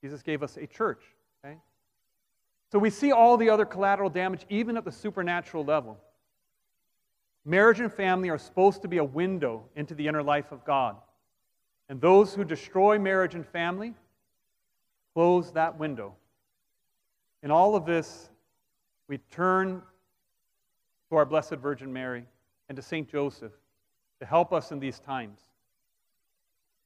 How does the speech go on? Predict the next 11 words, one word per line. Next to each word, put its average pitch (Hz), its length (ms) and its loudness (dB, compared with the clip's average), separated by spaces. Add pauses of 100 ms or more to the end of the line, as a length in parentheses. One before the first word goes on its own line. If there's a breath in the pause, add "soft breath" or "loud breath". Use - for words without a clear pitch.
(180)
Sister 220 220 0
Lucia, 180 500 0
who 139 140 -6
was 151 120 -4
the 143 80 -8
last 156 440 -4
of 147 100 -8
the 135 100 -8
surviving 139 600 -4
Fatima 143 500 -4
seers, 123 640 -12